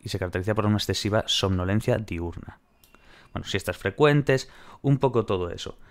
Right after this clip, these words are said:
A lo que nosotros nos tenemos que atender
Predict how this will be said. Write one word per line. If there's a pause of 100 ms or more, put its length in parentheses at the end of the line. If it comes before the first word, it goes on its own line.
(280)
A
lo
que
nosotros
nos
tenemos
que
atender